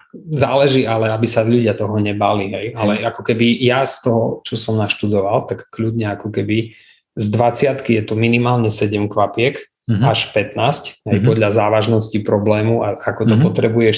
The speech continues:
Speaker 1: cítiť, ako rýchlo to chceš akože saturovať v krvi. A napríklad to dávkovanie je optimálne, eh, čo sme sa bavili, akože pred večerou, alebo môže to byť aj pred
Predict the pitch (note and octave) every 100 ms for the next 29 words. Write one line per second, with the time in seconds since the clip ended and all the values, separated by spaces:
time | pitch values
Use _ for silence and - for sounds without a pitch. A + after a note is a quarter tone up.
0 | - G2+ G2 D3+ - - - G2 - G#2+
1 | G#2+ G#2+ G2+ G2+ - G#2 F#2+ G#2 G2+ -
2 | A2 - A2 A#2+ - - G#2 D#3 - -
3 | - - - _ _ - A#2 A2 C3 B2+
4 | B2 A2 A2 A2 A#2+ A#2+ B2+ C3 B2+ A2+
5 | A#2 A2+ - A#2+ A#2+ B2 A#2+ A2+ A2 G#2+
6 | - A2+ G#2+ G#2 - G#2+ A#2 A2 G#2+ G#2+
7 | A#2 A#2 A2+ - _ _ _ _ A#2+ -
8 | G#2+ G#2+ G2+ G2+ D3+ D#3+ - D#3 C3 -
9 | _ _ _ _ _ _ _ A#2 B2 A2+
10 | A2 A2+ C3 C#3 A2 A2 G#2 A2 G#2+ C3
11 | C#3 C#3 A#2 A2+ G#2+ G2+ - A2